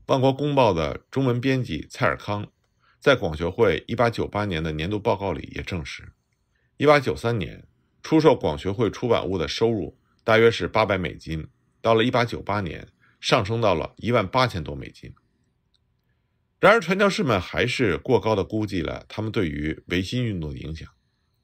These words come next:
一九二三年，为了庆祝广学会从事出版事业三十六周年而出版的纪念号上所刊发的一篇文章，认为广学会的出版物是当时中国人获取现代知识的唯一来源，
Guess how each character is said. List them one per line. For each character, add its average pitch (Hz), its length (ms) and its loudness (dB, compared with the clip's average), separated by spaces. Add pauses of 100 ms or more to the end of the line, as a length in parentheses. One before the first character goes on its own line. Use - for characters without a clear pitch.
(360)
一 156 100 -2
九 147 100 10
二 135 140 6
三 143 240 2
年， 110 300 -6 (280)
为 117 100 2
了 123 100 4
庆 143 260 -2
祝 107 120 2
广 73 200 -6
学 76 140 -6
会 90 340 0
从 98 220 -8
事 104 100 -2
出 117 180 -6
版 107 160 -2
事 - 200 -4
业 78 140 -2
三 107 200 -6
十 117 60 -4
六 120 180 0
周 85 200 -4
年 - 280 -10 (340)
而 110 120 4
出 156 220 2
版 69 220 2
的 71 120 -10
纪 131 200 -4
念 110 140 0
号 110 300 -4
上 - 260 -16 (360)
所 98 160 0
刊 131 240 2
发 123 120 4
的 107 60 2
一 90 40 0
篇 98 180 -4
文 71 140 -6
章， 85 300 -8 (600)
认 185 120 2
为 196 120 6
广 147 200 0
学 - 140 -4
会 123 160 2
的 104 80 4
出 120 160 -6
版 - 200 -2
物 85 280 -6 (240)
是 - 140 -2
当 151 180 4
时 147 80 0
中 160 240 0
国 107 120 6
人 50 420 -4
获 123 180 0
取 87 100 -2
现 120 240 -2
代 92 140 -2
知 104 160 -6
识 95 140 -6
的 78 100 -4
唯 73 140 -6
一 107 100 -2
来 82 160 -6
源， - 160 -18